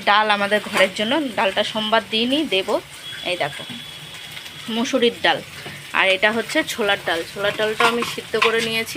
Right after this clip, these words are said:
এই দেখো, এখনও গো-, জল দিইনি, গরম জল দেবো। আর এদিকে আলু ছিলে নিয়েছি, এই যে কিছুটা কেটেও নিয়েছি, এখন সব কেটে কুটে ধুয়ে নিয়ে আসবো কলের থেকে। আর ওদিকে তোমার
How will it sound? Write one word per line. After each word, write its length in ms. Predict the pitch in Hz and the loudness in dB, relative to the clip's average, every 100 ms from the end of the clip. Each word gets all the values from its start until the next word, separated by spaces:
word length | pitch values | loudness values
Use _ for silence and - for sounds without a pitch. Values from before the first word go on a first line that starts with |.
| 240 | -2
এই 60 | 190 | -2
দেখো, 180 | 202 269 - - - - - - - - | -6 -6 -10 -14 -16 -14 -4 -4 -4 -4
এখনও 180 | 208 214 202 | -2 0 0
গো-, 120 | 196 | 2
জল 160 | 196 196 208 | 4 4 0
দিইনি, 260 | 220 220 285 214 | -8 -8 -6 -2
গরম 180 | 202 208 | -4 -4
জল 120 | 208 208 208 | -8 -8 -10
দেবো। 160 | 208 359 - - - - - | -12 -12 -14 -20 -20 -16 -8
আর 80 | 196 | -8
এদিকে 200 | 196 208 208 | -6 -2 -2
আলু 160 | 202 233 226 | -2 -6 -8
ছিলে 220 | - 226 233 | -10 -8 -6
নিয়েছি, 320 | 233 240 - 349 - - - - - | -6 -10 -10 -12 -12 -18 -18 -16 -16
এই 60 | - | -14
যে 80 | 226 - - | -14 -14 -16
কিছুটা 280 | 262 262 277 269 | -16 -8 -6 -2
কেটেও 300 | 262 254 277 277 | -4 -2 -6 -4
নিয়েছি, 260 | 269 262 311 269 | -6 -8 -6 -6
এখন 140 | 247 240 - - - - - - | -6 -10 -14 -18 -18 -18 -16 -14
সব 120 | 226 - | -14 -12
কেটে 200 | 220 240 | -12 -12
কুটে 180 | 247 359 330 226 | -12 -14 -14 -14
ধুয়ে 160 | 233 208 | -14 -10
নিয়ে 120 | 185 175 | -10 -10
আসবো 240 | - - - - | -12 -16 -18 -14
কলের 240 | 190 185 156 | -12 -12 -12
থেকে। 140 | - 180 | -16 -14
আর 60 | 196 | -12
ওদিকে 200 | 190 208 226 | -10 -8 -8
তোমার 160 | 220 | -8